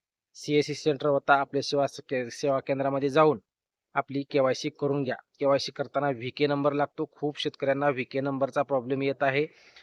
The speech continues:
तर आपण तलाठ्याशी संपर्क साधू शकता. काही शेतकऱ्यांच्या सीएससी सेंटरवरून ईकेवायसी होत नाही आहेत, तर त्या शेतकऱ्यांनी त-, तहसील स्तरावर केवायसी करून घ्या. तसं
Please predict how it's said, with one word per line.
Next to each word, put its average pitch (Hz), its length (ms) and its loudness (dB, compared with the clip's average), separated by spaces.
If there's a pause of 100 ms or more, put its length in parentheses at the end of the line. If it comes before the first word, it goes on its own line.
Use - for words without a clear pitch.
(260)
तर 135 120 0
आपण 139 240 -2
तलाठ्याशी 139 440 0
संपर्क 143 380 -4
साधू 139 220 -2
शकता. 131 340 -4
काही 143 360 0
शेतकऱ्यांच्या 143 680 0
सीएससी 139 340 -2
सेंटरवरून 143 640 -2
ईकेवायसी 139 500 2
होत 143 320 -4 (120)
नाही 143 160 4
आहेत, - 180 -2 (440)
तर 143 80 0
त्या 143 220 2
शेतकऱ्यांनी 143 480 0 (420)
त-, - 20 6 (340)
तहसील 151 320 0
स्तरावर 156 500 4 (100)
केवायसी 143 360 0
करून 139 280 -2
घ्या. 127 200 0 (180)
तसं 151 280 -2